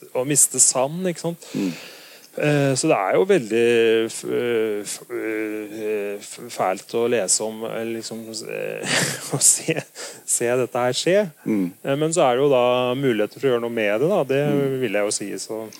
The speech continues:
Speaker 2: Jeg, jeg personlig så hører jeg nå min bestemor, eh, si at du må aldri sitte på gresset før Sankt Hans, og du må passe deg for trekk.
Speaker 1: Mhm.
Speaker 2: Eh, det er jo sånne ting som vi ler av nå, men, men dette kom jo fra en tid hvor det faktisk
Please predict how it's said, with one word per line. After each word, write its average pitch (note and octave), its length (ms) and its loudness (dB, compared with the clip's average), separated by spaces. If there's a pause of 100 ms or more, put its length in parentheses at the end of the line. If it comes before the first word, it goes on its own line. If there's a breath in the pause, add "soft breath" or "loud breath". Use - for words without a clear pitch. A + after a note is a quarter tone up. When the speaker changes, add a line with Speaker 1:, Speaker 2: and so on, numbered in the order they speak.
(320 loud breath)
Speaker 2:
Jeg, A2+ 180 6
jeg C3+ 220 4 (100)
personlig A#2 380 4
så G#2 80 2
hører F2 260 2
jeg G#2+ 80 4
nå F#2+ 160 4
min F#2 220 0
bestemor, G#2+ 480 0 (840 loud breath)
eh, F#2 320 6
si - 160 2
at F#2+ 160 2
du F#2 80 -4
må F2 160 0
aldri F#2 240 2
sitte - 320 -2
på - 80 2
gresset G2+ 460 2
før F2+ 260 4
Sankt - 320 -2
Hans, G2 240 0 (160)
og E2+ 220 4
du E2+ 100 -2
må E2+ 160 0
passe - 320 -4
deg F2 140 -2
for F2 100 -2
trekk. - 460 -8 (260 loud breath)
Speaker 1:
Mhm. D3+ 220 -2 (100)
Speaker 2:
Eh, F#2+ 300 4
det A#2 80 6
er A#2 80 6
jo - 20 -6
sånne A2+ 160 0
ting A2 140 2
som A2+ 100 2
vi G#2 80 2
ler G2 320 4
av B2 80 4
nå, C3+ 140 8 (340)
men, A2+ 240 2
men A2+ 160 2
dette A2 260 0
kom G#2+ 220 2
jo B2+ 160 6
fra F#2+ 320 2
en F#2 80 -2
tid - 320 -2
hvor G2 80 6
det F2+ 80 2
faktisk - 640 -4